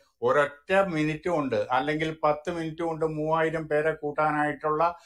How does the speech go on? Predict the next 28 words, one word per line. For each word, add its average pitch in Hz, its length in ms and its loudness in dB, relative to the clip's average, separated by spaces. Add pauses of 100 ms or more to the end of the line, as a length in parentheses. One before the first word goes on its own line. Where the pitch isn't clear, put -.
(200)
ഒരു 147 160 -2
സംവിധാനം 151 880 0
കേരളത്തിൽ 147 600 0
ഉണ്ടാക്കി 147 500 0
വെച്ചിരിക്കുന്ന 147 760 -4
ഈ 160 340 -2
group, 156 640 -2 (300)
ഇതാരെയാ 156 520 4
നിങ്ങൾ 165 260 -2
വള-, 151 320 2
വെളുപ്പിക്കുന്ന? 151 840 -2 (440)
ഞങ്ങളൊരു 151 460 2
കാര്യം 170 320 2
ചെയ്യാം, 139 340 0
ഞങ്ങൾ 135 320 -4
shave 143 300 0
ചെയ്ത് 170 200 0
ഇവിടെ 165 180 -2
ഇരിക്കാം, 151 480 -4 (400)
പെടലി 135 260 2
വെട്ടിയിട്ട് 156 560 0 (120)
കൈയും 143 300 0
കാലും, 160 400 0 (260)
ആ, 131 120 2
മറ്റേ 139 640 2
ഇടത് 143 460 2
ദിശയിലായിട്ട് 160 720 2
വെട്ടിയെടുത്തിട്ട് 139 920 0